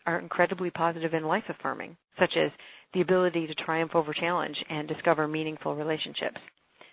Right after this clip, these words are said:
Some of the changes are more difficult to understand. Young survivors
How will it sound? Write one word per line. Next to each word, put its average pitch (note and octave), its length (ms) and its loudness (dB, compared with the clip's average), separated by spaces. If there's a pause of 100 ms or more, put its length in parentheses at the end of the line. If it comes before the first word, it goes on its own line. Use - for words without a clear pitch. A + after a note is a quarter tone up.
(220)
Some G3+ 160 4
of G3+ 80 0
the G3 80 0
changes E3+ 420 -4
are D#3+ 100 0
more E3 160 -2
difficult G#3 460 -2
to - 40 -6
understand. - 560 -8 (800)
Young G3+ 240 4
survivors E3+ 640 6